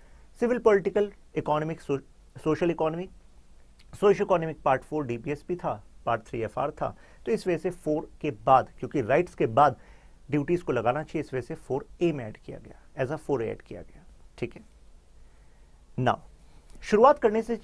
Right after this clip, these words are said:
पहले चलिए एक क्वेश्चन हो जाए। मैं एक्सपेक्ट करता हूं कि हर एक स्टूडेंट कमेंट करेगा, ठीक है, तभी मैं उसी हिसाब से फिर ट्रैप बनाता चलूंगा,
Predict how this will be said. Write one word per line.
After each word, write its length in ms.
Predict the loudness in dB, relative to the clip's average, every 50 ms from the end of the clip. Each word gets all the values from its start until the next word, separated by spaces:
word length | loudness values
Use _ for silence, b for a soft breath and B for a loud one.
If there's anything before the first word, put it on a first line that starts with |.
| -6 -4
पहले 300 | -2 -2 -2 -4 -6 -8 -12 -8 -6
चलिए 180 | -4 -2 -2 -4
एक 100 | -4 -4
क्वेश्चन 280 | -4 -4 -2 -4 -6
हो 180 | -6 -6 -6 -6
जाए। 220 | -6 -8 -10 -12 -14 -20 b b b b b b b b b b -4 0
मैं 240 | 0 2 2 0 -2 -4 -4 -4
एक्सपेक्ट 320 | -4 -2 -4 -4 -2 -2
करता 220 | -4 -4 -4 -4
हूं 60 | -6 -6
कि 120 | -6 -8 -8 -10
हर 300 | -14 -8 -4 0 0 0
एक 160 | 0 -2 -4
स्टूडेंट 480 | -8 -6 -6 -6 -6 -8 -12 -16 -18 -20 -20 -20 -20 -20 -4 -2 0
कमेंट 260 | 0 0 -2 -4 -4
करेगा, 360 | -4 -6 -6 -6 -10 -14 -18 -20 -20 -12 -10
ठीक 140 | -8 -8 -8
है, 80 | -10 -14 b b b b b b b b b b b b b b b 0 6 8
तभी 200 | 8 8 6 4
मैं 160 | 2 2 2
उसी 220 | 2 0 0 -2
हिसाब 220 | -2 2 2 2 2
से 140 | 2 -2 -4
फिर 120 | -4 -6
ट्रैप 220 | -2 0 0 2
बनाता 340 | 2 0 -4 -6 -6 -8 -10
चलूंगा, 420 | -12 -14 -16 -16 -16 -16 -18 -20